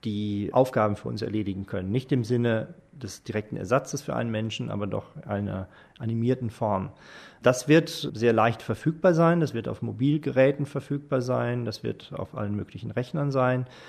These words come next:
Und wir werden uns vielleicht in viele Prozesse gar nicht mehr so genau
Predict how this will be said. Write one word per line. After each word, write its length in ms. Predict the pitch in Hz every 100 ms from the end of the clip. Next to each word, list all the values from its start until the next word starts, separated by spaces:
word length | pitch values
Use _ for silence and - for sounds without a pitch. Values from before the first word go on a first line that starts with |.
| - -
Und 140 | 131 120
wir 80 |
werden 280 | 120 139 156
uns 180 | 139 135
vielleicht 440 | - 135 123 131
in 140 | - 120
viele 560 | - 160 151 135 127 - - - _
Prozesse 440 | - 131 202 202 147
gar 140 | 123
nicht 200 | 131 -
mehr 140 | 127
so 120 | 120 123
genau 400 | 123 117 113